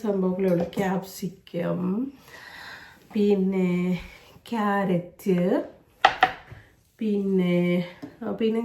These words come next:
ഞാൻ എഗ്ഗ് ആഡ് ചെയ്യുന്നുണ്ട്. ആം, നൂഡിൽസ് എഗ്ഗ് ഉണ്ടെങ്കിൽ നന്നായിരിക്കും കേട്ടോ. പിന്നെ ഓണിയൻ, കുറച്ച് ഓണിയൻ. ആം, ഇത് ഇവിടുത്തെ, ആ, ഷ്-, ചെറിയ ഉള്ളിയാണ്, ഇത്രയും വലുതാണ്. നമ്മൾ മേ-,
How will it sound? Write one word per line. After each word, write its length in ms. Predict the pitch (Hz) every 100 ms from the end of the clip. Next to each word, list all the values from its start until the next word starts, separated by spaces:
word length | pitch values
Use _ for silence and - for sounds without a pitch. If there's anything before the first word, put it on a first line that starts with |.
| 240
ഞാൻ 100 | 240 214
എഗ്ഗ് 200 | 190 240 196
ആഡ് 120 | 170
ചെയ്യുന്നുണ്ട്. 420 | 170 180 170 196 - - - _ - _ _ 208
ആം, 500 | 196 196 196 196 196 202 - 262 - 254
നൂഡിൽസ് 360 | 233 220 226 247 214
എഗ്ഗ് 160 | 180
ഉണ്ടെങ്കിൽ 260 | 226 208 220
നന്നായിരിക്കും 500 | 202 202 196 190 - -
കേട്ടോ. 180 | 180 175 - _ _ - - - _ _
പിന്നെ 280 | 254 240 240 233 - - -
ഓണിയൻ, 300 | 220 214 208 196
കുറച്ച് 220 | 208 - 208
ഓണിയൻ. 320 | 196 196 202 370 - - - 208
ആം, 260 | 202 185 185 185 - - -
ഇത് 100 | - 294
ഇവിടുത്തെ, 280 | 294 285 311 277 -
ആ, 20 | 214 208 208
ഷ്-, 140 | - 196 196 180 202 -
ചെറിയ 260 | 254 269 311
ഉള്ളിയാണ്, 440 | 262 269 254 196 294 - 220
ഇത്രയും 420 | 196 - 254 254 240
വലുതാണ്. 460 | 175 185 202 180 202 - - - - 220
നമ്മൾ 160 | 214 220 220 220
മേ-, 340 | 214 214 208